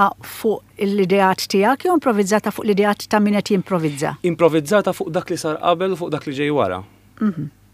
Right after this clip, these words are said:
Speaker 1: Ġifieri inti jkollok sej fl-improvvizzazzjoni, għax
Speaker 2: Ji-, eħe, ik-, fuq it-ton tal-improvvizzazzjoni, per eżempju, f'dil piece kelli reċitattiv illi, illi, illi l-Fiorella vera xtaqta tagħmlu,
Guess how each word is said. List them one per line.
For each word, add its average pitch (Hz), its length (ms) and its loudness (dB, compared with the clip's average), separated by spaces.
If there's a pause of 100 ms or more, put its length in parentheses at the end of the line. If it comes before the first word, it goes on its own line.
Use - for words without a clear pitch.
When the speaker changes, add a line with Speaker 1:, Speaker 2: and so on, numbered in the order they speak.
Speaker 1:
Ġifieri 220 440 0
inti 240 240 2
jkollok 196 400 0
sej 160 240 -2
fl-improvvizzazzjoni, 151 1200 -4
għax - 240 -6 (420)
Speaker 2:
Ji-, 190 200 2 (160)
eħe, 131 320 4 (100)
ik-, - 160 -4
fuq - 160 -2
it-ton 127 460 2
tal-improvvizzazzjoni, 107 1200 -6
per 139 160 -2
eżempju, 135 260 -4
f'dil 123 240 -4
piece 180 240 -4
kelli 131 240 -2
reċitattiv 123 720 -6
illi, 117 200 -6 (100)
illi, 120 320 -6 (160)
illi 120 240 -10 (320)
l-Fiorella 123 500 -6
vera 120 160 -6
xtaqta - 320 -10
tagħmlu, 113 440 -8